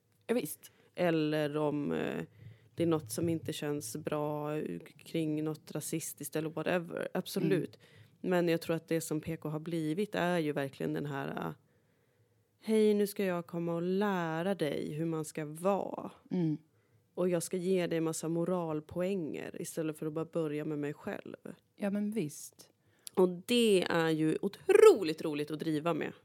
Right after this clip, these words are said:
Speaker 1: Ja.
Speaker 2: Fruktansvärt roligt. Men det har jag, det märker jag fortfarande på... Jag vet inte om vi också,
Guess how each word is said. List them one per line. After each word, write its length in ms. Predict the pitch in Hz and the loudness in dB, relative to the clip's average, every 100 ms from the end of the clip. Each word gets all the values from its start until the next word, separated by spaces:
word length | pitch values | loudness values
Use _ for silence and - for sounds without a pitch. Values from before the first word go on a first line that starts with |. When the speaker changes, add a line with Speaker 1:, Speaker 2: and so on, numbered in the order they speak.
| _ | _
Speaker 1:
Ja. 220 | - 247 262 - - _ _ _ _ | 2 2 2 -4 -20 _ _ _ _
Speaker 2:
Fruktansvärt 640 | - 330 - 254 254 311 | 4 4 4 2 2 2
roligt. 220 | 240 202 - - | 2 2 0 0
Men 100 | 220 | 4
det 80 | 254 | 6
har 140 | 294 | 6
jag, 120 | 311 | 4
det 120 | 226 247 | 4 4
märker 260 | 320 302 | 4 2
jag 60 | 254 | -2
fortfarande 720 | - 311 - - 427 262 185 | 0 -4 -2 2 4 4 0
på... 240 | - 180 - - - | 0 -2 -2 -10 -6
Jag 100 | 226 | 0
vet 140 | 339 | 4
inte 180 | 427 - | 4 6
om 100 | 233 | 4
vi 120 | 208 | 4
också, 440 | 196 - - 190 | 0 -4 -4 -2